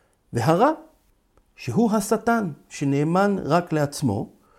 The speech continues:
ושדיו ומשרתיו שכמוהו אוהבים רק את עצמם ומוכנים לדרוך על גוויות, לבזוז ולשקר למען הרווח האישי שלהם.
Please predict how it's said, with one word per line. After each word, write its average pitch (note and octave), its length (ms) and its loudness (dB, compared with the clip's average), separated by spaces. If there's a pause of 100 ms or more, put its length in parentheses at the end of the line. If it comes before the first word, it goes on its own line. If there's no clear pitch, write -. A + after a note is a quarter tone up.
(360)
ושדיו C3+ 720 0
ומשרתיו G3 760 0
שכמוהו F#3+ 920 0
אוהבים D3+ 500 -2
רק G3+ 220 -4
את G3 120 -6
עצמם G3 460 0 (560)
ומוכנים C3+ 580 0
לדרוך E3 340 0
על C#3 120 0
גוויות, A#2+ 680 -2 (380)
לבזוז B2 600 -2
ולשקר C#3 580 -4 (520)
למען E3 460 0
הרווח D#3 480 -2
האישי A#2+ 300 -6
שלהם. A#2 380 -10